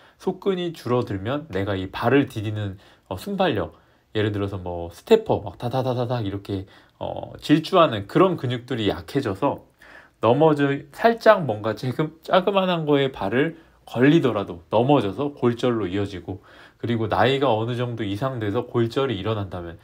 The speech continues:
혹시나 그게 심해서 뭐 수술까지 간다면, 어, 수술을 하게 되고 뭐 하면 다리 근육이 다 빠지게 될 거고, 또 그분은 운동을 평생 해본 적이 없으니까 회복하는데도 더 오래 걸리고, 어,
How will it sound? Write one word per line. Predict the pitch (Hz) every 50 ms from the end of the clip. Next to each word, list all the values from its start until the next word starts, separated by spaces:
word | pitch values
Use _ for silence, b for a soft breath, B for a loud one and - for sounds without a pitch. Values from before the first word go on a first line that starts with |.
| b b b b b b
혹시나 | - 202 202 - - 185 175 156
그게 | - 101 95 101
심해서 | 95 - - 214 202 196 180 170 170 127
뭐 | 104 90 90
수술까지 | - - 175 165 196 185 180 - 156 151 143 143
간다면, | - - 92 92 95 92 98 131 123 95 - b b b b b b b b b b
어, | - 95
수술을 | 98 - 185 - - 175 165 165 156 151
하게 | 165 160 160 160 160
되고 | 151 147 147 143 147 143
뭐 | 117 104 107 110 120
하면 | 120 117 117 120 113
다리 | - - 107 113 120 120
근육이 | 110 110 101 101 101 110 104
다 | - - 107
빠지게 | - 127 117 107 110 104 - 101
될 | - 87 90 -
거고, | - 95 - - 98 B B B B B B B
또 | - 190 190 190
그분은 | - 131 117 123 131 131 135
운동을 | 123 101 101 107 107 113 120 117 113 113 113
평생 | - 143 147 139 143 131
해본 | 143 151 151 160 156 147
적이 | 147 147 135 120
없으니까 | 92 - - - - 101 92 90 - - 147 185 - B B B B B -
회복하는데도 | 202 180 185 190 190 - - 180 165 160 147 139 123 - 117
더 | - - 117
오래 | 110 110 104 107 117 117 104
걸리고, | 101 92 90 90 90 98 135 156 165 b b b b b b b b -
어, | 87 90 85 85 92